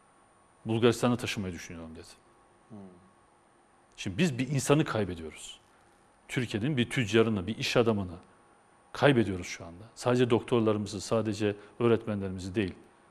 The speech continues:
Speaker 1: Biz aynı zamanda iş adamlarımızı da kaybediyoruz şu anda.
Speaker 2: Yani
Speaker 1: Yakın
Speaker 2: biz
Speaker 1: bir zamanda
Speaker 2: dışarıdan,
Speaker 1: bütün o
Speaker 2: evet.
Speaker 1: yatırımların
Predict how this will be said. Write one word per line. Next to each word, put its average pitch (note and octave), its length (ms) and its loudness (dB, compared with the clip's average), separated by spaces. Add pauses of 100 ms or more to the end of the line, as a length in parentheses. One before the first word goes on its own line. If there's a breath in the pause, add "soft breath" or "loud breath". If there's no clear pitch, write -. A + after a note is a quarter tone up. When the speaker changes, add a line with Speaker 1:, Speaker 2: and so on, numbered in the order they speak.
(420)
Speaker 1:
Biz G2+ 80 -4
aynı D3 160 2
zamanda F3 220 0
iş C#3+ 180 4
adamlarımızı B2+ 500 4
da C3 100 6
kaybediyoruz E2+ 460 -6
şu - 180 -12
anda. G#2 120 -18 (480 soft breath)
Speaker 2:
Yani B2 200 4
Speaker 1:
Yakın D3+ 240 8
Speaker 2:
biz E3 60 6
Speaker 1:
bir C3+ 40 4
zamanda B2+ 240 8
Speaker 2:
dışarıdan, C#3+ 200 4
Speaker 1:
bütün B2+ 120 6
o - 60 8
Speaker 2:
evet. C#3+ 120 6
Speaker 1:
yatırımların C3+ 600 4